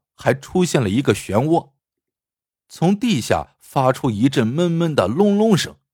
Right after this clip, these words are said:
叶大钦觉得这块地的确有些蹊跷。草草埋葬了父亲，叶大钦更加的发奋用功了。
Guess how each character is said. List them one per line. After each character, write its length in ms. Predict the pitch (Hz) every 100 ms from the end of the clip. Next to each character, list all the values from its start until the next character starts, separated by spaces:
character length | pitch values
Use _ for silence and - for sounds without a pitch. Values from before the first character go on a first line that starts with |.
| _ _ _ _ _ _ -
叶 200 | 240 170
大 160 | 170
钦 220 | 156 196 185
觉 200 | 90 101
得 180 | 82 - _
这 180 | 240 143
块 180 | 120 120
地 280 | 117 87 - _
的 240 | - 110 165
确 240 | - 107
有 160 | 82 85
些 160 | -
蹊 400 | 135 - - 247
跷。 300 | 190 - - _ _ _ _ _ _ _ _ _ _ _ _ _ _ _ _ _ -
草 260 | - 156 190
草 220 | 135 120
埋 200 | 113 131
葬 160 | 135
了 120 | 110 -
父 200 | 147 107
亲， 200 | - - _ _ _
叶 220 | 170 185 123
大 160 | 120
钦 300 | 117 151 135 - _
更 320 | 160 117 90
加 180 | 117 107
的 100 | 90
发 280 | - 135 123
奋 180 | 117
用 220 | 98 110 85
功 260 | 147 147
了。 140 | 98